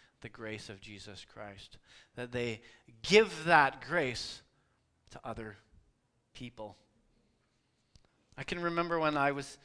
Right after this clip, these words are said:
first saved, that first six months, that first year, I, I walked around with this, this reality, this understanding of just how undeserving I was. I had been given a second chance.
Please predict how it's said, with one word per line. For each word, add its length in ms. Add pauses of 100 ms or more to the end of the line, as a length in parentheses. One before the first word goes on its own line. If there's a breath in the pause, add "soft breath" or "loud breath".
(540 soft breath)
first 360
saved, 360
that 180
first 460 (140)
six 380
months, 300
that 160
first 320
year, 440 (920 soft breath)
I, 160
I 140
walked 400
around 380
with 120
this, 240 (300 loud breath)
this 260 (460 soft breath)
reality, 640
this 180
understanding 840 (840 soft breath)
of 180
just 420
how 380
undeserving 760
I 140
was. 420
I 60
had 200
been 160
given 260
a 60
second 460
chance. 580